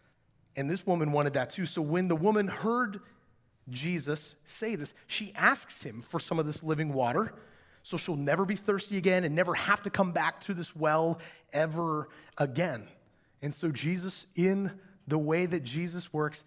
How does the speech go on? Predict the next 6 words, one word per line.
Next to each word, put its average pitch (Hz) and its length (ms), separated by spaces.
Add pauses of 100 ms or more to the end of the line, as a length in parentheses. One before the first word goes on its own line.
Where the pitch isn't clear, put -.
says, 156 260 (160)
"Great, 170 520 (1040)
go 170 160
get 214 280
your 175 100
husband 160 580